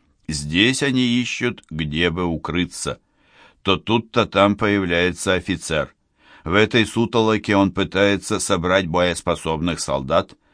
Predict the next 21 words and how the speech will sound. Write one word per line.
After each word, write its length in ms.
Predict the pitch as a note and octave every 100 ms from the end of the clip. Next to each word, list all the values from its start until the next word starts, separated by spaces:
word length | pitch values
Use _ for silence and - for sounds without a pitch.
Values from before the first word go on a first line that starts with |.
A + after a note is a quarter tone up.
| _ - -
однако 500 | E2+ F#2 F3 F#3 F#3
многие 540 | E3 F3 F#3 E3+ E3
из 80 | C#3
них 260 | C#3+ E3 -
предпочитают 880 | C#3 - B2+ B2 F2+ B2+ C#3 C3
присоединиться 840 | - A#2 - A#2 G#2+ A2+ C3+ - A#2
к 60 | -
какому-либо 760 | G#2 A2+ A#2 A#2 G#2 A#2 G#2+
подразделению 960 | G2+ F#2+ G2+ F#2 F2+ F2 G#2+ A2+ A2 F#2+
в 80 |
качестве 560 | - G2 - F#2+ - G#2
отставших. 1040 | - F2+ - - E2+ F2+ - - D2+ - _ _ - - -
Советские 680 | - F2+ G#2 D3 - D3+ C#3+
войска 500 | C#3 C3+ - A2+ B2
наступают 920 | B2 - A2+ G#2 D#2 G2 G#2 G#2+ -
и 120 | G#2
безостановочно 1120 | D#2 F#2+ F#2 G2 - F#2 F#2+ G2+ G2 - F#2
продвигаются 840 | F2 F2 F2 E2+ E2+ F#2 F2+ - F#2
из 140 | D#2+
одного 460 | F2+ F2 E2 E2+ E2+
квартала, 920 | E2 D#2+ D#2 - F#2 F#2+ F#2 F#2+